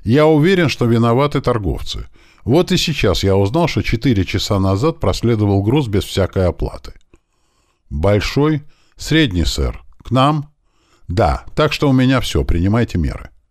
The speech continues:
Капитан отключил трубку и убрал в карман. Хелман сообщил о грузовом шаттле.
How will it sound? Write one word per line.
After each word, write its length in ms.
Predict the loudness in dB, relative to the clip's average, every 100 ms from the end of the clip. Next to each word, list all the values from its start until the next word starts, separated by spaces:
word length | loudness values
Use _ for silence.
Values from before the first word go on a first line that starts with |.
| _ _ _ _ _ _ _ _ _ _ _ _
Капитан 540 | -6 -4 -4 -2 0 0
отключил 540 | -2 -2 -4 -2 -4
трубку 440 | -4 -8 -10 -4 -2
и 40 |
убрал 380 | 0 0 -2 -4
в 80 | -6
карман. 400 | -6 -6 -8 -16 _ _ _ _ _ _ _ -2
Хелман 320 | 0 2 2
сообщил 440 | 2 0 2 2 2
о 60 |
грузовом 460 | 2 2 2 2 0
шаттле. 500 | -2 -6 -8 -14